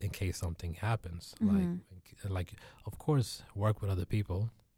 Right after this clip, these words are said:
Speaker 1: Uh, it's awesome to work with other people. Like I
Speaker 2: Mm-hmm.
Speaker 1: said, you can do so much more by working with other people. But you can't sit around and wait
Speaker 2: No.
Speaker 1: or make an excuse like, "Oh, I can't, I can't do this until such and such, uh, helps me."
Speaker 2: Mm-hmm.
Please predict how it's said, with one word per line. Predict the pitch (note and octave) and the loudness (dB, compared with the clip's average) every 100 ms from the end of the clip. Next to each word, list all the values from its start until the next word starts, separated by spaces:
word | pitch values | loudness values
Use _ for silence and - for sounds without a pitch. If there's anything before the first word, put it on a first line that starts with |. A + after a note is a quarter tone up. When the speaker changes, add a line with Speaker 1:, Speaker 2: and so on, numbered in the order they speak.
| _ F#2 | _ -6
Speaker 1:
Uh, | F2 E2+ D#2+ D#2 - _ _ _ - | -4 -2 -4 -6 -10 _ _ _ -14
it's | G2 - - | -12 -8 0
awesome | F#2+ - F2+ | 2 2 0
to | E2+ | 0
work | E2+ E2 | -2 -4
with | F2+ | -4
other | F2 | -4
people. | - F2+ - | -4 -4 -4
Like | F2 F#2+ | -2 2
I | |
Speaker 2:
Mm-hmm. | G2+ | 2
Speaker 1:
said, | F#3+ F#2 | 2 0
you | |
can | F2 E2+ | -2 -2
do | F2 | -4
so | - | -4
much | F2+ E2+ - | -4 -4 -6
more | F2 A2 F2 E2+ - - | -4 -2 -2 -6 -14 -14
by | F2 | -8
working | F2 F2 F#2 | -6 -6 -6
with | E2+ | -6
other | E2+ | -6
people. | - - F2+ F2 - - _ _ _ - | -10 -12 -12 -12 -16 -20 _ _ _ -6
But | G2 F#2 F#2 - | -2 -2 -4 -10
you | - | -6
can't | - A#2 F#2+ | 2 4 4
sit | - G2 | 0 2
around | F#2+ F2+ | 2 2
and | F2 | 0
wait | F2 G#2 F#2+ - - _ _ _ | 0 2 2 -4 -18 _ _ _
Speaker 2:
No. | A#3 G3 | 2 4
Speaker 1:
or | |
make | F#2 F#2 - | 4 0 -2
an | F2+ | -6
excuse | - - - G2 F2 - | -6 -8 -2 0 0 -4
like, | F2 E2+ - | -6 -6 -2
"Oh, | |
I | F#2+ | -2
can't, | F#2+ G#2 F#2+ F2 - _ _ _ _ - | 0 0 0 -4 -12 _ _ _ _ -6
I | G#2+ | -4
can't | - G2+ G2 - G2+ | 2 4 2 -2 -4
do | F#2 G2+ | 2 4
this | G2+ G2+ | 4 2
until | F#2 - F#2+ | 0 0 0
such | E2+ G#2 - | 0 0 2
and | F#2 | 0
such, | - F2 E2 - - | 0 -2 -2 -8 -6
uh, | F2+ F2 F2 E2+ - | -4 -2 -2 -6 -10
helps | - G2+ F2+ - | 0 0 0 -4
me." | F2 F#2+ - G#3+ | -6 -6 -4 0
Speaker 2:
Mm-hmm. | G3 F#3+ | 2 2